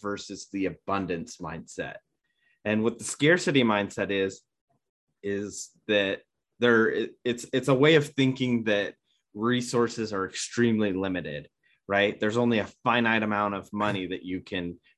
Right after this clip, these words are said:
earn. Or if you're a business owner, there's only so many clients that you can go out and get. And they're, you know, once you hit that number, you're done. Your business is done. Versus the abundance mindset, which is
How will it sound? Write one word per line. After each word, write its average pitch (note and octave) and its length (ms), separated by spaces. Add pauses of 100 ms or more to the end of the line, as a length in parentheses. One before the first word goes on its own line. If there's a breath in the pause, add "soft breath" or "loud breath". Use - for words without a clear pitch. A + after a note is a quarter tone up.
earn. F2 440 (320 soft breath)
Or F2+ 400
if F#2 220
you're G#2 140
a F2+ 80
business A2 460
owner, F2+ 280
there's G2 180
only A2 180
so C3+ 300
many B2+ 180
clients A#2 520
that - 100
you A2 120
can G2+ 200
go G#2+ 180
out G#2+ 200
and G2 160
get. G2+ 340 (260 soft breath)
And G2 140
they're, F#2+ 460
you F#2 140
know, F2+ 100
once G#2+ 280
you F3+ 80
hit C3 240
that A2+ 180
number, B2+ 500 (420 soft breath)
you're G#2+ 240
done. G2+ 420 (260)
Your G2 120
business G#2+ 420
is G#2 140
done. G2+ 400 (500 soft breath)
Versus A#2+ 480 (100)
the A2 160
abundance G2+ 640
mindset, F2+ 540
which G2 280
is F#2 260